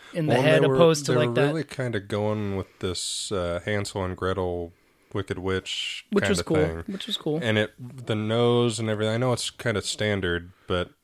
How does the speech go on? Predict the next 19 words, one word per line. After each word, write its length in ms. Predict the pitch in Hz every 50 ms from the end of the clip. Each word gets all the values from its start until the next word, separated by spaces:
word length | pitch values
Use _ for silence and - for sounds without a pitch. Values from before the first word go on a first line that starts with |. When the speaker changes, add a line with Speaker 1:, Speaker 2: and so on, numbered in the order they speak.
| -
Speaker 1:
His 140 | - 202 202
nose 200 | 226 233 233 208
is 100 | 214 185
a 40 | 175
little 200 | 170 165 160 147
hookier, 400 | 127 160 147 - 151 143 143 143
Speaker 2:
yeah, 200 | 120 120 113 110
Speaker 1:
huh? 60 | 104 104
Speaker 2:
it 100 | 147 -
seemed 360 | - - 135 127 123 120 107
like 300 | 107 101 95 95 92 -
they 100 | - 104
were 100 | 101 101 98
really 200 | 98 95 95 92
trying 220 | - - 104 95
to 40 | 90
give 180 | 85 104 101 98
him 180 | 95 92 92 90
that 240 | 90 87 87 -